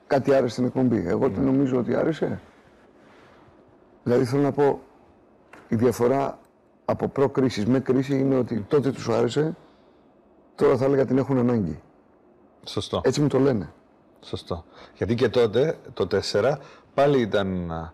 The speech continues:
Speaker 2: α, πώς να το πω, ήταν σωστό το timing, γιατί υπήρχε μια χαρά, ένα κέφι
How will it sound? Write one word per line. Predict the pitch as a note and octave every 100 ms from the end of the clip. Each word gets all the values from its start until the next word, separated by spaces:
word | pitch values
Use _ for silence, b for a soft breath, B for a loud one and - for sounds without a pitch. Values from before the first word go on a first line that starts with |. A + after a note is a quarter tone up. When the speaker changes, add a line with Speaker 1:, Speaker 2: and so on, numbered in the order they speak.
| B B B B _ _
Speaker 2:
α, | - F#2+ F2+ F2 E2+
πώς | G#2+ F#2+
να |
το | F2+
πω, | F2+ E2+ E2+ E2
ήταν | - G2
σωστό | F2+ G#2 A2 F#2+
το | G#2
timing, | G2+ C3+
γιατί | C3 A#2 C#3 C#3 C3+
υπήρχε | B2+ C3+ -
μια | C3 C3
χαρά, | A2 A#2+ A#2+ B2 B2 A#2 B B B
ένα | A#2 A#2+
κέφι | A2+ A#2+ A#2 - B2 A#2+